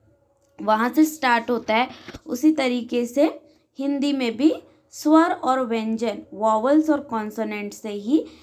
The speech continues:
बेसिक ग्रामर स्टार्ट होता है। So सबसे पहले अगर आप ये लर्न कर लेते हो तो आपको सब कुछ आ जाएगा हिंदी में। रीडिंग, राइटिंग,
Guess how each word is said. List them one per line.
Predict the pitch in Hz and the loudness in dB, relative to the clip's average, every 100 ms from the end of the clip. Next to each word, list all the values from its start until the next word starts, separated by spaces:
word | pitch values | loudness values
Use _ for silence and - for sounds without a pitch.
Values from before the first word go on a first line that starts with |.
| _ 196 | _ -6
बेसिक | 214 214 262 214 | -4 -4 -6 -6
ग्रामर | 214 196 196 320 | -6 -4 0 0
स्टार्ट | 554 - - 285 254 247 | 0 -12 -2 2 2 0
होता | 240 226 196 | -8 -8 -12
है। | 190 160 _ _ _ | -12 -14 _ _ _
So | - 320 | -2 2
सबसे | 320 320 359 | 2 0 -4
पहले | 320 320 277 269 | 0 0 2 0
अगर | 254 233 226 | -2 -2 -4
आप | - 214 214 214 | -2 -4 -4 -10
ये | 202 202 262 | -12 -4 2
लर्न | 302 302 294 | 4 4 2
कर | 311 294 | 0 0
लेते | 294 302 311 311 | 0 0 4 4
हो | 349 - - - _ - | 4 -2 -14 -20 _ -2
तो | |
आपको | 302 269 269 - 359 587 - _ _ _ - | 0 0 -4 -4 -2 -4 -8 _ _ _ -12
सब | - 330 - | -2 -2 -2
कुछ | - 320 311 | -2 2 2
आ | 240 | 2
जाएगा | 220 220 214 277 494 - _ _ 302 | 2 0 2 2 2 -2 _ _ 0
हिंदी | 277 226 202 | 2 0 -6
में। | - - _ _ _ _ _ _ _ _ _ _ _ _ _ - - - | -12 -16 _ _ _ _ _ _ _ _ _ _ _ _ _ -20 -20 -8
रीडिंग, | 220 262 254 220 247 247 247 | -2 0 0 0 0 2 0
राइटिंग, | 240 233 233 240 247 240 240 | 2 2 0 -4 -4 -2 -2